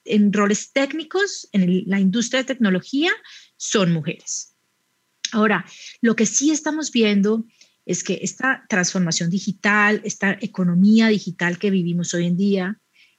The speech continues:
que además todos sabemos se aceleró muchísimo con la pandemia, porque lo que pasó con la pandemia es que en un día pasamos a tener casi el noventa por ciento de telemedicina. Pasamos a estudiar remoto, pasamos a trabajar desde las casas,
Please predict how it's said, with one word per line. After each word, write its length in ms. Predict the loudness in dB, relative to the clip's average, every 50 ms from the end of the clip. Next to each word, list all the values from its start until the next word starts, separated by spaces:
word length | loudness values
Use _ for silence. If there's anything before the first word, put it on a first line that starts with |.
| _ _
que 100 | -2 0
además 760 | 0 2 2 2 4 4 4 4 4 2 2 0 -4 -6 -6 -4
todos 240 | -2 -2 0 0 0
sabemos 640 | 0 0 2 2 2 2 2 0 0 -2 -6 -8 _ _ _
se 160 | _ -2 -2 -2
aceleró 360 | 0 0 2 2 2 4 4
muchísimo 580 | 2 2 2 0 -2 0 -2 0 -2 -4 -4
con 140 | -2 -2 -2
la 100 | -2 -2
pandemia, 640 | -2 -2 0 0 2 0 0 0 0 -2 -2 -6 -8 _ -20 -20 -20 -18 _
porque 400 | -6 -6 -2 0 0 0 0 0
lo 140 | -2 -2 -2
que 100 | -2 -2
pasó 300 | -2 -2 -2 -2 -4 -2
con 120 | 0 0
la 120 | 0 0 0
pandemia 580 | 0 0 2 2 2 2 2 2 2 2 2
es 160 | 0 -2 -4
que 320 | -2 0 0 0 0 -2 _ _ _ _ _ _ _ _
en 120 | 0 2 4
un 120 | 4 4
día 400 | 4 4 2 2 0 -2 -4 -10 _ _
pasamos 420 | _ -4 -2 0 0 0 0 0 -2
a 60 | -2
tener 440 | 0 0 0 2 2 0 -2 -4 _ _ _ _ _
casi 260 | -4 -4 -2 0 2
el 80 | 2 2
noventa 500 | 2 2 2 2 2 2 0 0 -4 -4
por 120 | -4 -4
ciento 320 | -4 -2 -4 -4 -4 -2 -4
de 80 | -4
telemedicina. 840 | -2 -2 -4 -2 -2 -4 -4 -4 -4 -4 -2 -2 -2 -4 -6 -10 _ _ _ _ _ -20 -18 -18 -12 _
Pasamos 400 | -2 -2 0 0 0 0 0 0
a 40 | -2
estudiar 360 | -4 -2 0 0 0 0 -2
remoto, 600 | -2 0 2 4 4 4 2 2 2 0 0 2 0
pasamos 420 | -2 -4 -4 -4 -4 -4 -4 -6
a 40 | -6
trabajar 440 | -4 -2 -2 -2 -4 -4 -6 -6 -6
desde 240 | -6 -6 -6 -4
las 200 | -4 -4 -6 -8
casas, 640 | -4 -2 0 2 2 0 0 0 0 0 0 0